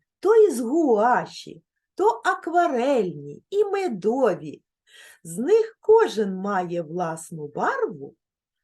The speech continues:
а друзі ці, звичайно, фарби, правильно, подивіться, дітки,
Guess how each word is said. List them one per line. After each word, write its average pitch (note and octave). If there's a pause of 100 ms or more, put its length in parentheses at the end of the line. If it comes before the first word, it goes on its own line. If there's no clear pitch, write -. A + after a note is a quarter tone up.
(260)
а E3+
друзі D3
ці, G#4+ (680)
звичайно, E3 (2000)
фарби, C4
правильно, G#3+
подивіться, A3
дітки, D#3+